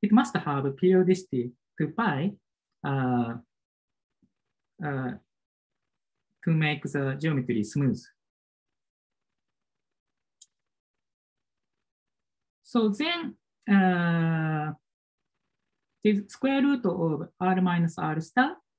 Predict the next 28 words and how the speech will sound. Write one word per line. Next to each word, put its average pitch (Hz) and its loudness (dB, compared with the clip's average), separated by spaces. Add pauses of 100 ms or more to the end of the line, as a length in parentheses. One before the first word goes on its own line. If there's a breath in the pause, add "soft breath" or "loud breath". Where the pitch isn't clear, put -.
(1160)
the 160 0
distance 160 0
from 147 -4
the 135 -8
horizon, 226 -2 (300)
and 175 0
this 202 2 (240)
parameter 165 2
theta. 165 0 (600)
So 214 0
they 311 2
give 208 6
a 156 2 (380)
polar 247 6
coordinates 175 2 (560)
of 131 -2
a 120 -2
space, 151 -2 (400)
which 208 0
is 170 2 (100)
topologically, 139 0 (440)
uh, 120 -2 (300)
two-dimensional 147 2
disk. 120 -4 (1600 soft breath)
And 170 -2
the 170 0
boundary 226 4
of 127 -4